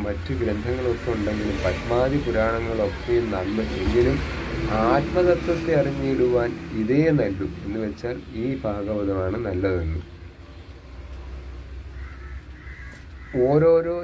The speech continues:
ശാസ്ത്രങ്ങളിൽ മോക്ഷമാർഗങ്ങൾ ചൊന്നത് ഓരോന്നേ നിരൂപിച്ചാൽ എളുതല്ല ഇത്രയൊന്നും.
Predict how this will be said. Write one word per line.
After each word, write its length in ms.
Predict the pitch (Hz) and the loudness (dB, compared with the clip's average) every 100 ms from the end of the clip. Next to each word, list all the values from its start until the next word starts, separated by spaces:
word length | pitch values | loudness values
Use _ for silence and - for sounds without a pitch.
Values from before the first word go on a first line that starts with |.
| 147 | -4
ശാസ്ത്രങ്ങളിൽ 800 | 120 117 - 131 139 135 135 135 147 - - - - 98 | -2 -2 -4 -8 -8 -6 -6 -6 -10 -16 -20 -18 -10 -4
മോക്ഷമാർഗങ്ങൾ 1040 | 104 117 120 147 131 110 107 104 107 107 110 | 0 0 0 -2 0 0 0 -2 -4 -4 -4
ചൊന്നത് 440 | 101 92 98 95 87 - - - - - - - 104 | -2 -2 -2 -2 -2 -6 -10 -12 -12 -12 -12 -4 4
ഓരോന്നേ 480 | 120 143 147 151 160 151 | 4 6 4 4 2 0
നിരൂപിച്ചാൽ 720 | 107 113 120 120 117 - 120 - 104 | 0 4 4 4 0 0 -4 -4 -4
എളുതല്ല 520 | 95 107 120 95 87 90 - - 98 | -2 0 2 0 0 -4 -4 -6 -6
ഇത്രയൊന്നും. 600 | - 101 92 82 85 | -2 0 0 0 -2